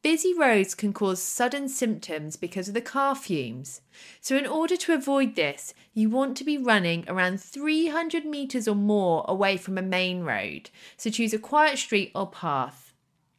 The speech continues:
And hack number three is lube up. I mean, I know that sounds really wrong,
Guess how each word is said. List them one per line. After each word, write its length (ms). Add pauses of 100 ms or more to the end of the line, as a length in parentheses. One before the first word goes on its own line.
(160)
And 160
hack 380
number 240
three 580
is 160
lube 400
up. 300 (800)
I 80
mean, 320
I 60
know 260
that 180
sounds 320
really 240
wrong, 400